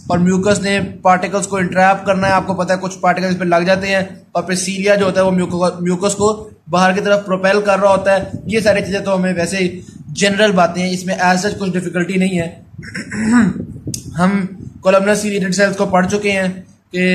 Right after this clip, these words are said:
respiratory epithelium पे columnar ciliated cells होते हैं, यानी कि cilia जो होता है वो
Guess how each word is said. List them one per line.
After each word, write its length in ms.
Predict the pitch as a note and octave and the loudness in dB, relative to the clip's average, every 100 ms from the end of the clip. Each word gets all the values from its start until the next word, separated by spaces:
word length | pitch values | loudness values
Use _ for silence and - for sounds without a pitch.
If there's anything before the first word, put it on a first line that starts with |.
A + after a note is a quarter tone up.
| F3+ F3+ E3 | 2 0 0
respiratory 600 | F3 F3+ F#3+ F#3 F#3 F#3+ | 2 4 4 4 4 2
epithelium 520 | F#3+ F#3 F#3 F#3 F#3+ | 2 2 2 2 2
पे 160 | F#3 F3+ | 2 0
columnar 420 | F#3 F3+ F3+ F#3 | 0 0 2 2
ciliated 440 | F#3 F3+ F3 F3+ F#3 | 2 0 0 2 0
cells 280 | F#3 F3+ | 0 0
होते 240 | E3+ D#3 F3+ | 0 -2 0
हैं, 260 | F3+ F3 F3 E3 - - F3 | 0 0 -2 -6 -12 -10 -4
यानी 160 | F#3+ F#3 | -4 -2
कि 120 | F#3 | -2
cilia 380 | F#3+ F#3+ G3 G3 | -2 0 2 2
जो 140 | F#3+ | 2
होता 240 | F3 F3+ | 0 0
है 80 | F3+ | 0
वो 160 | F3 | 2